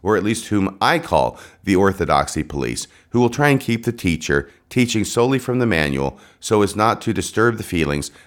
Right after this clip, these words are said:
of any potential investigator or new member who might,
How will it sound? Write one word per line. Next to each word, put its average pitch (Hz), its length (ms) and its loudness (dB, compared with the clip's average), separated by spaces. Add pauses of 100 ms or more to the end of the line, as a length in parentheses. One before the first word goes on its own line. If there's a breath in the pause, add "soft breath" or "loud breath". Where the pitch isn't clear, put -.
of - 220 0
any 117 260 4
potential 113 680 -2 (260 loud breath)
investigator 90 880 2
or 95 160 2
new 101 160 2
member 73 440 0 (120 soft breath)
who 117 160 0
might, 107 480 0